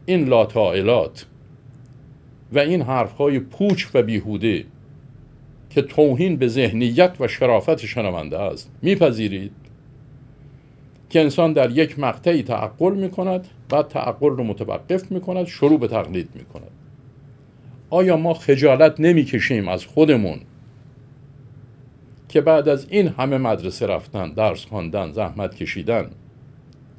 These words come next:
چنین اندیشه‌هایی رو، چنین تئوری‌هایی رو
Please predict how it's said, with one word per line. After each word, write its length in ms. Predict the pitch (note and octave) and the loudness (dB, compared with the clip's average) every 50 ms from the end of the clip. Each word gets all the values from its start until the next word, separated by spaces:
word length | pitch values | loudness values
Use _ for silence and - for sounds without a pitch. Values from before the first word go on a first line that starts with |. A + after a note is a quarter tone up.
| - - - - - - - - - - - - - - - - - - - - - - - - - - | -20 -20 -20 -20 -20 -20 -20 -20 -20 -20 -20 -20 -20 -20 -20 -20 -20 -20 -20 -20 -20 -20 -20 -20 -20 -16
چنین 460 | - - - - D3+ D#3 D#3+ D3+ C#3+ - | -10 -6 0 2 2 4 4 2 2 0
اندیشه‌هایی 880 | - C#3 C3+ B2+ B2 B2+ A#2 - - C#3 B2+ C#3 D3+ D#3+ D3 A2 F2+ E2+ | -2 -2 -2 0 0 0 0 0 0 0 0 2 2 2 2 2 0 -4
رو، 240 | D#2+ D2 B1+ - - - - - - - - - - - | -4 -6 -10 -12 -16 -20 -20 -20 -20 -20 -20 -20 -20 -14
چنین 440 | - - - - C#3 C#3+ C#3 B2 - | -8 -2 0 0 0 0 -2 -2 -2
تئوری‌هایی 840 | - C3 B2 B2 A#2 A2+ A#2+ A#2 A2 A2 B2+ D3+ E3 C#3+ A#2 G2+ E2+ | -2 -2 0 0 0 0 0 0 -2 -2 0 0 0 2 0 -2 -4
رو 220 | E2 D2+ C2 | -4 -6 -8